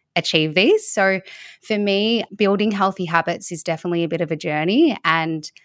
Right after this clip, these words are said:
the really small, simple habits are the ones that actually have the biggest impact on your health and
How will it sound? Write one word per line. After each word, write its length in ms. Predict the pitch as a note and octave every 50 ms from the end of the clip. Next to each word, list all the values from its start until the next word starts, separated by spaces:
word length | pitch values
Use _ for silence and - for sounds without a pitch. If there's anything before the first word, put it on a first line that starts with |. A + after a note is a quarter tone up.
| _ _ _ _ -
the 120 | F3+ F3+
really 480 | F3+ F3+ F#3 G3 G3 G3+ G3 G3+ G#3+ G3
small, 400 | - - - F3+ E3+ E3+ E3+ E3
simple 520 | - - - E3+ E3 D#3 - - E3 D#3+
habits 640 | D#3 - D#3+ D#3 D3 D3+ E3+ G#3+ C#4 C#4+ C#4+ - - -
are 80 | E3+
the 100 | D#3+ E3+
ones 300 | D#3 D#3+ D#3+ D#3+ D3+ D3+
that 120 | - E3 D#3
actually 340 | D#3 E3+ - - F3 D#3+
have 320 | D3+ D3 D#3+ D3+ D3+ D#3 -
the 80 | - D3
biggest 280 | E3 - - D#3 - -
impact 400 | D3+ D3+ D3+ D#3 D#3 D3 - E3
on 80 | D3+
your 100 | D3 D3
health 460 | D3 - - C#3 C3 - E3+ - - - -
and 280 | D#3+ D#3 D#3 D3 -